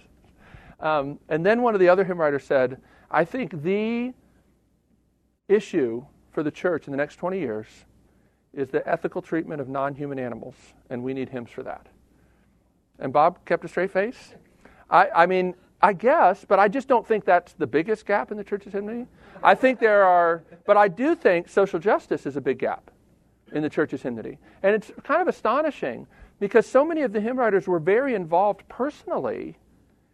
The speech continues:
in those kinds of tangible works of mercy. I mean, the Wesleys, like, literally would have themselves chained to, you know, people that were gonna be executed the next morning, right? Like when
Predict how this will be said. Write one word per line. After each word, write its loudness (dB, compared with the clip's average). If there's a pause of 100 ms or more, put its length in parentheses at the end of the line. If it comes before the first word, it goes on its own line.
(120)
in -4
those 2
kinds -2
of -4
tangible -4
works -4
of -10
mercy. -8
I -6
mean, -6
the -4
Wesleys, -4 (320)
like, -2
literally 2
would -4
have -2
themselves -2 (280)
chained -2
to, 0 (280)
you -6
know, 0 (180)
people -4
that -2
were -2
gonna -2
be 0
executed -6
the -6
next -6
morning, -14 (720)
right? 0 (460)
Like 2
when -2